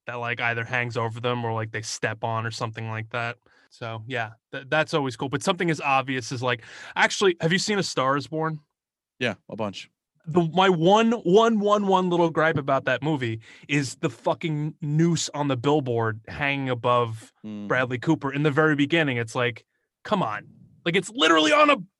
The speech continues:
Speaker 1: billboard advertising
Speaker 2: Yeah.
Speaker 1: it.
Speaker 2: That, and in the previous three versions, the main character killed himself.
Speaker 1: Yeah, yeah. Well, come on. I mean, if you hadn't seen it yet, I know people who hadn't seen it.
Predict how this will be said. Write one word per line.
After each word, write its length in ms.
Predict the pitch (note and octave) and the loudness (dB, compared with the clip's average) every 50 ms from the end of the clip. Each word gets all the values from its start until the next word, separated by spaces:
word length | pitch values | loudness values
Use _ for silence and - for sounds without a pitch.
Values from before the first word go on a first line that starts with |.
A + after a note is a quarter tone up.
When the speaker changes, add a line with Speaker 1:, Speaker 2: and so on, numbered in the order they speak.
| _ | _
Speaker 1:
billboard 640 | - E4 F4 F4+ F4 G#3+ F3 D3+ C3+ - - - - _ _ - _ _ - | 0 4 4 4 4 4 2 0 -2 -4 -8 -12 -18 _ _ -20 _ _ -2
advertising 720 | F3 F#3 G3 E3 F#3 E3+ - - D3+ C3 C3 A#2 B2 B2 A#2+ | 0 0 2 2 2 0 2 0 0 0 -2 -4 -8 -10 -12
Speaker 2:
Yeah. 60 | - | -14
Speaker 1:
it. 80 | - _ _ _ _ _ _ _ _ | -14 _ _ _ _ _ _ _ _
Speaker 2:
That, 260 | B2 B2+ C3+ C#3+ A2 | -2 0 0 0 -2
and 140 | A2 B2+ A#2 | -2 -4 -4
in 60 | A2+ | -4
the 80 | A2+ G#2+ | -4 -6
previous 400 | - - - A2 G#2+ A#2 A#2 G#2+ | -6 -8 -8 -6 -4 -6 -6 -6
three 140 | - A#2 G#2+ | -6 -10 -8
versions, 420 | G#2 A2+ A2+ A2 A2+ A2+ A#2 A2 | -4 -4 -6 -4 -6 -10 -12 -10
the 100 | A2+ A2+ | -10 -10
main 200 | G#2+ A2 A2 G#2 | -8 -8 -8 -8
character 280 | - A2+ A2 A2 A#2 G#2+ | -8 -8 -8 -8 -10 -10
killed 160 | - B2 A#2 | -10 -10 -10
himself. 300 | A#2 A#2 - C#3+ C3 B2+ _ _ _ _ _ _ _ _ _ _ _ _ _ _ _ _ _ | -10 -12 -12 -14 -14 -14 _ _ _ _ _ _ _ _ _ _ _ _ _ _ _ _ _
Speaker 1:
Yeah, 300 | - E3+ F#3+ D#3+ A#2+ G#2+ - _ _ _ _ | 2 2 2 2 2 -2 -8 _ _ _ _
yeah. 240 | D3+ C#3+ C3 A#2 A2 A2+ A#2+ - - - - - _ _ _ _ _ _ _ | -6 -6 -6 -6 -6 -10 -12 -14 -18 -20 -20 -20 _ _ _ _ _ _ _
Well, 240 | F#3+ G#3+ A3+ G#3 F#3+ - _ - _ - | 2 2 2 2 0 -8 _ -14 _ -2
come 180 | - A#3+ C4+ | 2 4 4
on. 40 | A3 | 4
I 60 | F3 | 4
mean, 240 | E3+ E3+ G#3 G3 F3+ | 2 0 -4 -6 -6
if 160 | G3 F#3 D#3+ | -6 -4 0
you 80 | F#3+ G#3+ A3 | 2 2 2
hadn't 180 | A#3+ A3 G3 | 2 2 0
seen 280 | D#3+ - - A#3+ B3+ A#3 | -2 -2 -2 0 0 -2
it 120 | E3 - _ | -2 -2 _
yet, 120 | C3+ C3+ | 0 0
I 60 | D3 E3+ | 2 2
know 100 | G3+ G#3+ | 0 0
people 240 | G3+ - A3+ A3 A3 | -2 -4 -6 -4 -2
who 120 | F#3+ F#3 | 0 2
hadn't 200 | F#3+ G#3 G3 F#3+ - | 2 2 0 -4 -6
seen 200 | - C#4+ C#4 D#3 | -6 -6 -6 -6
it. 100 | A#2 | -8